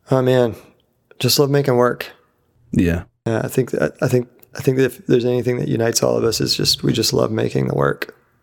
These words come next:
Speaker 1: and we want to be better than we were yesterday, you know?
Speaker 2: And we've got a music video coming out at the beginning of March. <laughs> So, um, we're currently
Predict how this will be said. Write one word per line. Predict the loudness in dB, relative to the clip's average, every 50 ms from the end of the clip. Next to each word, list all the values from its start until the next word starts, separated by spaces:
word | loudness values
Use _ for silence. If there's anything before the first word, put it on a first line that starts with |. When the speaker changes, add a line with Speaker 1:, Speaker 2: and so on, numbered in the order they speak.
| _ _ _ _
Speaker 1:
and | 0 0 0 0 -2 -2 -2
we | -2 0
want | 0 0 0 0 0 -2
to | -2 0
be | 0 0
better | 2 2 2 2 2 2
than | 0 0 -2
we | -2 -2
were | 0 0 0
yesterday, | 0 0 -2 -2 -2 0 0 0 -2 -2 -6 _ _ _ -18 -8
you | -2 0 2
know? | 2 2 0 -4 -8 -18 -20 _ _ _ _ _ _ 0
Speaker 2:
And | 2 2 4 4 4 2
we've | 2 0 2
got | 2 2 2 2 2 0 -2 -4 _
a | -4
music | -2 0 0 -2 -2 -4
video | -2 -2 0 2 2 2 2 0 -2 -2
coming | -4 -4 -4 -4 -2 -2
out | -2 -2 -2 -2 -2 -4 -6 -10 _ _
at | -10 -10
the | -8 -6
beginning | -6 -4 -4 -2 -4 -4
of | -6 -6
March. | -6 -6 -6 -4 -4 -4 -6 -6 -6 -6 -6 -6 -8 -8
<laughs> | -8 -6 -4 -4 -6 -8 -12 -18 -20 -20 -20 _ -20 -18 -16 -16 -16 -16 -18 -20 -12 _
So, | 0 0 2 2 2 2 2 2 0 0 -4 -4 -8 -10 -14 _ _ _ -14 -12 -12 -12 -12 -14 -16 -16 -20 -20 -20 _ _ _ _ _
um, | -2 0 2 4 4 4 2 2 0 -2 -4 -6 -8 -10
we're | -12 -12
currently | -8 -8 -8 -6 0 2 2 4 4 2 2 0 0 2 2 0 -2 -4 -6